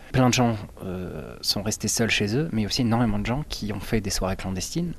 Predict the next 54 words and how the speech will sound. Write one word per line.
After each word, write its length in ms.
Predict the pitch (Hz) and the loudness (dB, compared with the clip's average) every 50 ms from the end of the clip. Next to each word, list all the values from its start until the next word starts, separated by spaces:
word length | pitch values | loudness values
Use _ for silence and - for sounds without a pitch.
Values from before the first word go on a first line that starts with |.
| - - | -6 -6
avec 220 | 110 101 101 95 | -4 -2 -2 -2
beaucoup 220 | 92 98 92 - 98 | -2 -4 -6 -4 -4
d'alcool. 300 | 98 95 92 - 139 143 | -4 -2 -2 -2 -2 0
Enfin, 140 | 135 - - | 4 6 8
moi, 140 | 117 120 151 | 8 10 10
en 40 | 165 | 8
l'occurrence, 440 | 135 113 - - 120 139 156 - | 6 4 2 2 0 0 0 0
ma 80 | 117 101 | -2 -2
consommation 480 | - - 110 - - 107 101 98 - 107 | -2 0 0 0 2 2 0 0 -2 -2
d'alcool 340 | 95 92 95 - - 151 139 | -4 -4 -4 -4 -4 -2 -2
a 60 | 98 | -2
extrêmement 500 | 95 - - - - - 123 123 127 127 | -4 -4 -6 -6 -2 0 2 2 4 2
augmenté 380 | 127 113 110 107 104 - - - | 2 2 2 2 0 0 -4 -4
pendant 180 | - 123 110 | -2 -2 -2
le 60 | 104 | -2
confinement. 420 | 101 - 90 - - 117 113 95 95 - - - - - - - - - - - - - - - - | -4 -6 -8 -4 -4 -4 -4 -4 -6 -10 -14 -18 -18 -18 -18 -16 -16 -16 -16 -16 -18 -18 -18 -10 -4
Et 140 | - 110 95 | -4 -2 0
que 160 | - 110 98 | 2 2 2
j'ai 180 | 92 90 92 98 | 4 2 2 2
eu 100 | 101 101 | 2 2
du 140 | 98 104 98 | 2 2 4
mal 180 | 107 127 135 | 6 6 6
à 80 | 131 117 | 6 6
la 240 | 104 101 98 98 95 | 4 4 2 0 2
baisser, 460 | 95 110 113 - - - 139 135 135 | 2 2 2 2 2 2 4 4 4
euh, 240 | 117 107 101 101 101 | 4 4 2 0 0
depuis. 400 | 101 117 117 - - - 101 - - - - - - - - - - - - - - - - | 0 -2 -2 -2 -2 -4 -4 -6 -8 -18 -18 -18 -18 -18 -18 -18 -20 -20 -20 -20 -12 -6 -2
Mais, 280 | 107 104 107 110 113 | 0 2 4 4 4
euh, 80 | 110 104 | 4 4
je 100 | 98 107 | 2 0
sais 200 | 104 - - 117 | 0 0 0 -2
que, 140 | - - 117 | 0 0 -2
bah, 120 | 104 95 98 | -2 0 0
y 60 | 98 | 0
a 60 | 92 | -2
des 100 | 90 92 | -2 -4
partous 300 | - - 101 - - 120 - - | -4 -6 -6 -6 -6 -6 -6 -4
clandestines 440 | - 110 104 101 95 - - 117 113 | -2 -2 -2 -2 -4 -4 -2 -4 -4
qui 100 | - 107 | -2 -4
se 120 | 95 - 98 | -6 -4 -4
sont 120 | - - | -4 -2
organisés 520 | 101 92 101 101 95 95 98 95 110 135 160 | -2 -2 -2 -2 -2 -2 -2 -2 -2 -2 -2
par 220 | - - 110 101 | 0 0 0 0
des 100 | 104 110 | 0 0
mecs 260 | 101 113 127 131 - | 0 0 0 -2 -4
qui 140 | - - - 110 | -6 -4 -2 0
ne 180 | 101 101 98 | 0 0 -2
faisaient, 440 | 95 - - - 120 104 90 104 101 | -4 -6 -6 -4 -4 -2 -2 -4 -6
qui 160 | 90 - - | -8 -8 -6
n'avaient 240 | 107 95 87 98 95 | -6 -6 -4 -4 -4
jamais 260 | 98 107 127 135 135 | -2 0 0 0 0
fait 140 | 127 - 113 | 0 -2 -2
ça 160 | - - 110 | 0 0 -2
auparavant 500 | 107 - 98 87 92 92 104 131 165 170 | 0 0 0 -2 0 0 0 -2 -2 -4